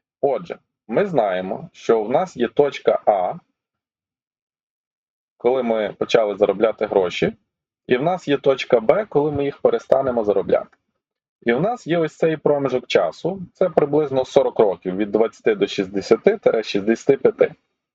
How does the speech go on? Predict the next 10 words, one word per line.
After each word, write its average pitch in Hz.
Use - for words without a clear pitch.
Отже, 110
що 208
ми 208
можемо 117
за 107
ці 135
сорок 117
років 98
часу -
зробити, 107